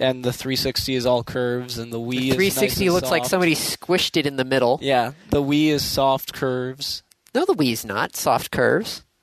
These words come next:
Speaker 1: Uh, it's hard angles, but it's, it's still a softer look to the console than that. That looks like the corners could cut you.
Speaker 2: Have you seen a Wii?
Speaker 1: Not in a couple months.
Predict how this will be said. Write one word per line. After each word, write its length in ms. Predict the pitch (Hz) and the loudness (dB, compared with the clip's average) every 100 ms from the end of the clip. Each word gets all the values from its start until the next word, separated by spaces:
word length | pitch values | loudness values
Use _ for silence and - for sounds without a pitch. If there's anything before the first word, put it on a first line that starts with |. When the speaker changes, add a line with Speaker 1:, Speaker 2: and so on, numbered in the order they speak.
| _ _ _ | _ _ _
Speaker 1:
Uh, 200 | - 135 135 | -2 0 2
it's 160 | 127 | 0
hard 320 | - - 185 | -4 0 2
angles, 460 | 147 160 160 127 113 | 2 0 2 0 0
but 140 | - 117 | -2 -4
it's, 140 | - - _ _ _ - | -4 -10 _ _ _ -10
it's 220 | - - | -8 -4
still 420 | - - 170 135 123 _ _ - | -2 2 2 2 -4 _ _ -6
a 80 | 131 | -4
softer 560 | - - 147 - 139 120 | 0 4 2 2 -4 -4
look 440 | - 131 139 - - | -8 0 0 0 -6
to 160 | - 123 | -6 -4
the 100 | 113 | -4
console 400 | - 120 - 110 | -4 -4 -6 -8
than 200 | 101 107 | -10 -6
that. 280 | 107 85 - _ _ _ _ _ _ | -4 -4 -8 _ _ _ _ _ _
That 240 | 165 226 160 | 0 2 2
looks 220 | 190 - | 2 2
like 160 | 151 | 0
the 100 | 131 | 0
corners 460 | 127 - 175 156 123 | -6 -2 0 0 -2
could 340 | - 113 - | -4 -10 -10
cut 300 | - - 151 | -2 0 0
you. 100 | 107 - _ _ _ _ _ _ _ _ _ _ _ _ _ _ _ _ - | -4 -18 _ _ _ _ _ _ _ _ _ _ _ _ _ _ _ _ -6
Speaker 2:
Have 240 | - 240 | -2 0
you 240 | 208 185 139 | 0 0 0
seen 460 | - - 214 294 | -4 -2 -2 0
a 40 | 302 | 2
Wii? 500 | 302 294 285 277 - - - _ _ _ | 2 2 0 -2 -6 -18 -20 _ _ _
Speaker 1:
Not 400 | - 127 131 123 | -6 0 2 2
in 180 | - 127 | -4 -8
a 60 | 117 | -6
couple 320 | - 120 131 | -2 -2 -2
months. 420 | 117 135 - - | -6 -8 -8 -12